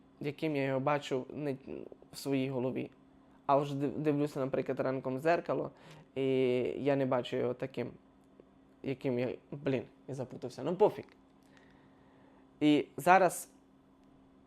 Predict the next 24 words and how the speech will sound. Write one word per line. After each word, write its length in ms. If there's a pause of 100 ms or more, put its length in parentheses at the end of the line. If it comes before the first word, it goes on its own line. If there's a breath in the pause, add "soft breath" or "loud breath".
(380)
яка 300
сама 300
суть 560
цього 160
відео, 240
мені 260
дуже 240
важко 320
вийти 300
зараз 240
з 40
цієї 260
зони 240
комфорту, 500
так 220
як 200
мозок 640
мене 200
просто 320
дуже 220
сильно 300
спирає, 500
тому 200
що 260